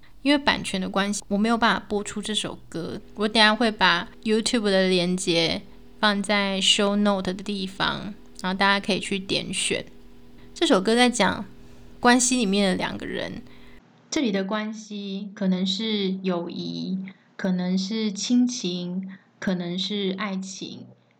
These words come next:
更有可能的是跟你自己的关系。也不见得是你跟他，我觉得也可以，可以诠释说现在的你跟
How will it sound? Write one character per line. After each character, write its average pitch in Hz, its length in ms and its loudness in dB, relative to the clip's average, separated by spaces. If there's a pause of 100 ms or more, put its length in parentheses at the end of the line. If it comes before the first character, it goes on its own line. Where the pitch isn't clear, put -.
(360)
更 320 120 0
有 202 160 0
可 190 200 -6
能 180 180 -8
的 180 80 -8
是 190 220 -6
跟 196 180 0
你 190 100 2
自 190 160 -4
己 185 160 -8
的 - 140 -10
关 - 300 -6
系。 - 460 -4 (960)
也 208 60 -2
不 208 140 0
见 311 160 6
得 240 100 6
是 262 300 4
你 185 280 0
跟 196 260 0
他， 180 400 0
我 180 60 -4
觉 208 140 -2
得 247 120 4
也 226 180 0
可 226 200 0
以， 185 160 4 (140)
可 233 80 2
以 214 60 4
诠 190 240 0
释 202 180 0
说 202 200 -2
现 285 340 4
在 277 60 8
的 220 100 4
你 185 240 -2
跟 180 300 0